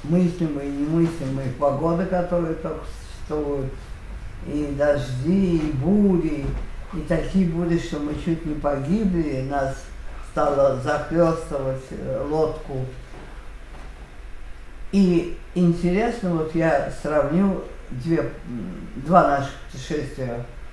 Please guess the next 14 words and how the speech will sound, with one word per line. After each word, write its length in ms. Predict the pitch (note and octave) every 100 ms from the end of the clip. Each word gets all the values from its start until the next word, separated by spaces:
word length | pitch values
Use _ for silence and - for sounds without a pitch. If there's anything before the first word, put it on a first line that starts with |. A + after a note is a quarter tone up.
| - - - -
в 40 |
тридцать 340 | E3+ D#3+ C3 -
пятом 480 | G#3 E4+ - B2+ -
и 80 | D#3+
в 100 | C3+
тридцать 280 | F#3 G#3 - -
седьмом 280 | C3 A#2+
году. 300 | B2 B2+ B2 B2 B2 - - - - -
Вот 280 | D#3+ E3 C3
в 100 | -
тридцать 340 | G3 A3 -
пятом 380 | F#3+ E3+ E3+ D#3+
году 340 | D#3 D#3 G3 A3+
Артём 600 | E3 - G3 A#3 A3+